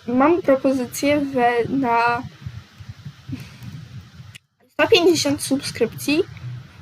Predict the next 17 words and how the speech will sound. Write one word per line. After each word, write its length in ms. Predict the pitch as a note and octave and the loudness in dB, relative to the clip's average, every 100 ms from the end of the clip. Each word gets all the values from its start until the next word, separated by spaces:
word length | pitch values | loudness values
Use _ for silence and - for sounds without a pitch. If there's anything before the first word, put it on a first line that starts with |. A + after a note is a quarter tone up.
| - | 0
nagram 540 | B3+ B3+ C4 B3+ B3 B3+ B3+ A#3+ - - | 4 6 6 4 4 -2 -8 -8 -10 -16
specjał 680 | - D4 C4 C4 A#3 A3+ A#3 | 0 4 6 6 4 4 2
świąteczny, 1000 | - - A3 A#3 - A3+ - - A3 A#3 | -2 -6 -8 -8 -8 -10 -12 -12 -4 -2
jakby 280 | A#3+ - A#3 | -2 -4 -6
wielkanocny. 920 | B3+ A3+ A#3 A3+ - - - A#3 C4 F#4 - - - - - - - - - - - - - - - - - - - - - - - - | -4 -6 -6 -6 -8 -10 -2 0 2 0 -4 -8 -8 -6 -6 -6 -8 -12 -10 -10 -10 -12 -10 -8 -6 -6 -6 -8 -10 -10 -10 -12 -12 0
Y, 380 | A#3+ B3 A#3+ A3+ - - | 2 4 2 -2 -6 -2
<clears throat> 60 | D#4+ D4 C4+ B3+ B3 A#3 - - - - - - - - - - - - - - - - - - | 2 4 4 2 -2 -8 -12 -20 -20 -20 -20 -20 -20 -20 -20 -20 -20 -18 -18 -18 -20 -20 -20 -2
mm, 240 | B3 A3+ G#3 | 0 0 2
jakiś. 600 | A#3 A#3 C4 D4+ - - - - - - - - - - - - - - - - - _ - | 2 2 0 0 0 -6 -14 -16 -16 -20 -20 -20 -20 -20 -20 -20 -20 -20 -18 -20 -20 _ 4
Ale 260 | B3+ B3+ | 6 6
oczywiście 460 | A#3 C4+ C4+ - C4 | 4 0 -2 -2 0
najpierw 340 | B3 B3 A#3+ | 0 -2 -4
go 200 | - A#3+ | 2 2
muszę 460 | A#3 A#3 C4 - A#3+ | 2 0 0 0 0
w 100 | A#3+ | 0
ogóle 400 | B3 - - C#4 | 0 -2 -2 -4
zrobić. 720 | C4+ A3+ A3+ - - - | -2 -2 -2 -8 -16 -18